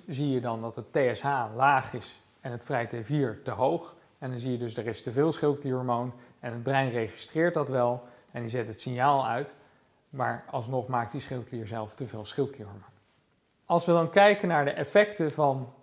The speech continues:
een te snel werkende schildklier in het ongeboren kind, hebben we daar ook best wel wat ideeën van hoe dat werkt. Want zeker bij de ziekte van Graves, de,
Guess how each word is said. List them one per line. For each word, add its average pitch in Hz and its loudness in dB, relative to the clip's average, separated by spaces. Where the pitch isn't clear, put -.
een 139 -4
te 143 -8
snel 175 2
werkende 143 4
schildklier 156 0
in 151 -2
het 135 -4
ongeboren 143 2
kind, 175 -2
hebben 156 0
we 147 0
daar 143 4
ook 185 -2
best 180 0
wel 127 0
wat 143 -4
ideeën 156 2
van 123 -4
hoe 139 -2
dat 123 0
werkt. 151 2
Want 127 -10
zeker 151 -2
bij 135 2
de 131 -2
ziekte 147 -4
van 123 -8
Graves, 143 2
de, 127 0